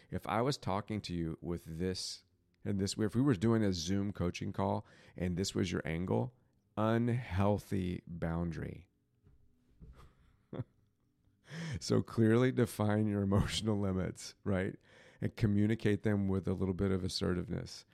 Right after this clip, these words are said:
Be confident in your boundary. Don't be afraid to communicate it. Like, "Oh, I'm sorry, sister. No, I don't need the lap cam. No, no, no, no,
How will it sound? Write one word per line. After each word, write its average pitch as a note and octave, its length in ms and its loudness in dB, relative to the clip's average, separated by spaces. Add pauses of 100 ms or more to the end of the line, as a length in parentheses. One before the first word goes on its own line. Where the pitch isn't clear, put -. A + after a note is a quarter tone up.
(360)
Be A#2 120 4
confident G#2+ 880 2
in G#2 180 4
your G2+ 140 2
boundary. E2+ 640 -4 (300)
Don't A2 200 4
be A#2+ 140 2
afraid G2+ 280 2
to G2+ 60 2
communicate E2+ 560 -2
it. - 220 -6 (180)
Like, D#2+ 280 -4
"Oh, F2+ 180 2 (920)
I'm F#2 120 0
sorry, D2+ 280 0
sister. D2 460 -6
No, C#2 160 -6 (160)
I C#2+ 140 -2
don't D2+ 160 -2
need D#2+ 200 0
the D2 80 -4
lap D2 280 -2
cam. D#2 420 -2 (800)
No, D#2 400 -4 (380)
no, D2+ 340 -6 (600)
no, D2 340 -6 (380)
no, D2 280 -6